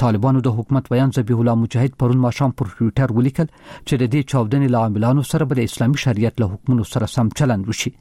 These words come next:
ښاغلي مجاهد نه دي ویلي چې دا حمله د کومې ډلې کسانو کړې وه او نور جزئیات یې هم نه دي ورکړي. د سپین غر ولسوالي په تریلي سیمه کې پرون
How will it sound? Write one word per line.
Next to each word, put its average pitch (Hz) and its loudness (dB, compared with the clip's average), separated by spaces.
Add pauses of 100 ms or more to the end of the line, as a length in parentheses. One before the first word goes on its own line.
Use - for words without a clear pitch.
(480)
ښاغلي 123 2
مجاهد 139 0
نه 175 2
دي - -4
ویلي 107 -4 (300)
چې - 0
دا 143 2
حمله 143 0
د 117 -2
کومې 160 0
ډلې 107 -2
کسانو 113 0 (100)
کړې 139 2
وه 104 0 (360)
او 113 2 (120)
نور 135 2 (120)
جزئیات 127 0
یې 131 0
هم 131 2
نه 127 0
دي 117 -8
ورکړي. 123 -6 (720)
د 127 0
سپین 120 0
غر 135 2
ولسوالي 123 0 (380)
په 135 0 (120)
تریلي 123 2
سیمه 104 -2
کې - -4
پرون 123 2